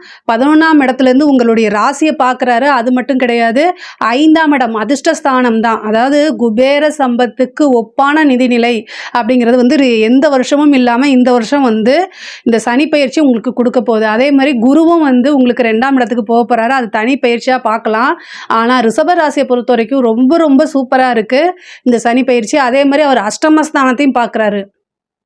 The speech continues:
So, அந்த விஷயங்கள்ல ரொம்ப கவனமாக இருங்க.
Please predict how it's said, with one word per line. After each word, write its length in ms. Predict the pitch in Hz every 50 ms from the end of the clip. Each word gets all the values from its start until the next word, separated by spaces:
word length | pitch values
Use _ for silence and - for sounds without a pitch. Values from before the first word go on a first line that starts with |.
| _ _ _ _ _ _
So, 200 | - - 277 262 240
அந்த 280 | 226 226 233 254 262 277
விஷயங்கள்ல 540 | 254 254 254 - 302 294 277 254 240 269 302 339 370 - - - - - - -
ரொம்ப 320 | 226 240 240 240 262 262 330 262
கவனமாக 520 | 240 247 233 240 247 254 254 262 254 240 254
இருங்க. 260 | 240 226 220 220 220